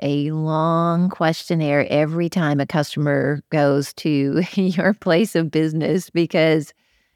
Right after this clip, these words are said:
you know, a lot of times people get into those, at least I do, and it's like, "I don't have time for this." They're asking me, like, every,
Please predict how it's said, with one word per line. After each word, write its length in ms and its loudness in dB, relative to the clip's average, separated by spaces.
you 140 -2
know, 120 0
a 40 -2
lot 160 2
of 60 0
times 280 0
people 280 -2
get 200 0
into 240 2
those, 300 2
at 100 -6
least 200 -2
I 200 2
do, 360 0
and 340 0
it's 120 -4
like, 120 -6
"I 120 0
don't 160 0
have 140 0
time 260 -2
for 120 -2
this." 220 2
They're 120 -4
asking 380 -2
me, 160 0
like, 220 -2
every, 340 -2